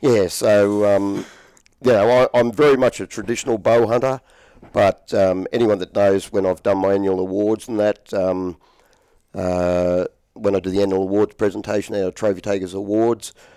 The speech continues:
Speaker 2: uh, I do with an absolute passion. Um, Dave's been to plenty of them and can, uh, uh, verify this, but I give, uh, whether the person's got the most high-tech bow and arrow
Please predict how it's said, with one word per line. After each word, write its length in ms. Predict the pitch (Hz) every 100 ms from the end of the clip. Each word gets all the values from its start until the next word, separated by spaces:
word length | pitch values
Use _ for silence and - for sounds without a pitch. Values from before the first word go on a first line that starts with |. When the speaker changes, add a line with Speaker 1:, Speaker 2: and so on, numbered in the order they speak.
| _
Speaker 2:
uh, 220 | - 98 92
I 100 | 95
do 160 | 107
with 140 | 92 104
an 120 | 101
absolute 520 | 113 - 110 98 -
passion. 360 | 104 107 - 101
Um, 200 | 92 82
Dave's 300 | 101 101 -
been 200 | 101 92
to 60 |
plenty 320 | - 107 104
of 100 | 104
them 140 | 104 98
and 100 | 92
can, 280 | 95 90 82 _ -
uh, 240 | 107 95 92 _ _ _ _ -
uh, 360 | 107 92 92 90
verify 560 | 87 113 110 - 98
this, 220 | 98 98 -
but 220 | 113 98 - - - _ _
I 120 | - 107
give, 500 | 107 104 90 - -
uh, 460 | 98 95 92 92 90
whether 320 | 95 110 98
the 80 | 90
person's 420 | - 113 104 98
got 160 | 98 -
the 80 |
most 320 | 95 95 90 -
high-tech 640 | - 131 117 113 - 117 _ _ _ _ _ _
bow 260 | 98 113
and 80 | 107
arrow 420 | 113 123 156 160